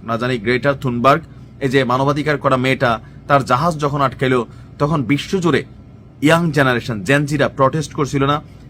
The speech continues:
আমেরিকার পুলিশ কিভাবে পিটাইছে দেখছেন, যুক্তরাজ্যের পুলিশ কিভাবে পিটাইছে দেখছেন, ফ্রান্সে কিভাবে গণগ্রেপ্তার হয়েছে দেখছেন,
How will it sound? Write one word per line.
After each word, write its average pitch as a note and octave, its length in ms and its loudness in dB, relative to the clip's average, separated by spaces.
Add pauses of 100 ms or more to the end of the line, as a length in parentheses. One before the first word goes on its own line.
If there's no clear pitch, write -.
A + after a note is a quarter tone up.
(120)
আমেরিকার F#3 360 2
পুলিশ C3 500 0
কিভাবে F3+ 340 0
পিটাইছে B2 400 -4
দেখছেন, A2+ 360 -4 (360)
যুক্তরাজ্যের F#3 600 2
পুলিশ C3+ 340 -2
কিভাবে G3 320 -4
পিটাইছে C3+ 340 -4
দেখছেন, B2+ 340 -2 (320)
ফ্রান্সে E3+ 460 0
কিভাবে F3 400 -6
গণগ্রেপ্তার C3+ 600 -4
হয়েছে C3+ 180 -6
দেখছেন, A#2+ 360 -6